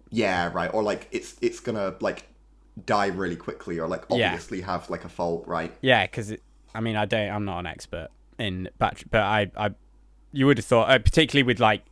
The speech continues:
Speaker 2: a battery that's being highly stressed, like a battery that's in a smartphone that's being pretty much drained to zero, then pretty much charged all the way up to a hundred percent, as in its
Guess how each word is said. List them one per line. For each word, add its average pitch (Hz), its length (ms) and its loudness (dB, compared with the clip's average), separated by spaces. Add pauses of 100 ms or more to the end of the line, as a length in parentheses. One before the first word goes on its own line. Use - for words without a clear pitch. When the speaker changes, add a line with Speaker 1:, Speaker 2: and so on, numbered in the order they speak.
(280)
Speaker 2:
a 110 200 2
battery 110 420 0
that's - 400 -4 (880)
being 107 480 2
highly 98 400 0
stressed, - 520 -8
like 90 240 -6
a 92 60 -4
battery 95 340 -6
that's - 200 -8
in 92 100 -4
a 90 40 -6
smartphone - 640 -10 (220)
that's 95 180 -6
being 92 360 0
pretty 117 300 2
much 104 240 -2
drained 95 300 -2
to 104 100 -10
zero, 92 480 -4
then 90 220 -8
pretty 104 260 -2
much 95 220 -10
charged 98 340 -4
all 101 100 -4
the 95 60 -6
way 95 140 -4
up - 100 -12
to 101 100 -10
a 95 40 -10
hundred 98 260 -8
percent, 95 300 -6 (280)
as 123 80 0
in 127 100 2
its 110 140 -10